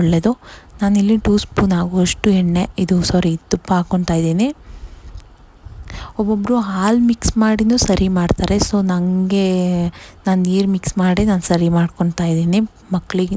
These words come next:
ನನ್ನ ಮಗಳಿಗೆ ಅದು ತುಂಬ ಇಷ್ಟ, ಹಾಲು ಹಾಕಿದ್ರೆ ವಾಕರಿಸ್ತಾಳೆ. So ಹಾಗಾಗಿ ನಾನು ನೀರು ಹಾಕ್ಕೊಂಡೆ ನಾನು ಮಾಡ್ಕೊಳೋದು. ಕೆಲವೊಬ್ಬರು ಹಾಕ್ಕೊತಾರೆ, ಹಾಲು ಹಾಕ್ಕೊತಾರೆ, ನೀರು ಹಾಕ್ಕೊತಾರೆ. ಆಪ್ಷನಲ್ಲಿ ನಿಮಗೆ ಯಾವುದು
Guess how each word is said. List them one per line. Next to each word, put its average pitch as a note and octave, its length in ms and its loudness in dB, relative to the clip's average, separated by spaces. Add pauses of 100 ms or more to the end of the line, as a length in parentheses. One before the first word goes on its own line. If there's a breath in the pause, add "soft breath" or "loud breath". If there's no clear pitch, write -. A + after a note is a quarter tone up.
ನನ್ನ F3+ 280 -2
ಮಗಳಿಗೆ F#3 380 -2
ಅದು - 140 -12 (100)
ತುಂಬ F3+ 240 0 (120)
ಇಷ್ಟ, - 180 -2 (500 loud breath)
ಹಾಲು G3 240 2
ಹಾಕಿದ್ರೆ G3 300 -2 (160)
ವಾಕರಿಸ್ತಾಳೆ. F3+ 720 0 (520 loud breath)
So - 80 -2 (120)
ಹಾಗಾಗಿ F#3 400 -2
ನಾನು G3+ 300 2
ನೀರು F#3 220 2
ಹಾಕ್ಕೊಂಡೆ F3+ 460 0
ನಾನು E3+ 200 -2
ಮಾಡ್ಕೊಳೋದು. F3 540 0 (460 loud breath)
ಕೆಲವೊಬ್ಬರು A3 540 0
ಹಾಕ್ಕೊತಾರೆ, G3 640 -2
ಹಾಲು F#3+ 380 2
ಹಾಕ್ಕೊತಾರೆ, F#3 540 -2 (1040)
ನೀರು G3 360 2
ಹಾಕ್ಕೊತಾರೆ. F3+ 480 -2 (160)
ಆಪ್ಷನಲ್ಲಿ F3+ 540 -4
ನಿಮಗೆ F3+ 320 -2
ಯಾವುದು F3 320 2